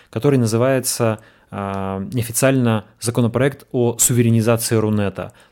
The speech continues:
Он подразумевает возможность полного отключения российского интернета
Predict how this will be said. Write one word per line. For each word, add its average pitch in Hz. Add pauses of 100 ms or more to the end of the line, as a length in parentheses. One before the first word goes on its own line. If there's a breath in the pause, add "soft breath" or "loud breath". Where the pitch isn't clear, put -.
Он 131
подразумевает 120
возможность 120 (340 soft breath)
полного 127
отключения 117
российского 110
интернета 107